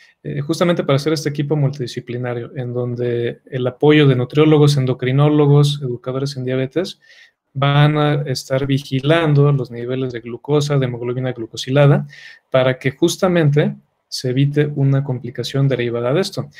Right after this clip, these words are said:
Como mencionábamos, cuando hay niveles elevados de glucosa,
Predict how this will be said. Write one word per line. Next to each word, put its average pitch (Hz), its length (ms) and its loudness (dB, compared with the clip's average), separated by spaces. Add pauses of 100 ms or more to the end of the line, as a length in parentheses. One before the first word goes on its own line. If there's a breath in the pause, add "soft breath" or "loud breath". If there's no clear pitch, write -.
(300 loud breath)
Como 135 180 2
mencionábamos, 165 880 4 (140)
cuando 131 340 -2
hay 190 120 4
niveles 160 560 2
elevados 131 400 0
de 127 80 -4
glucosa, 120 600 -8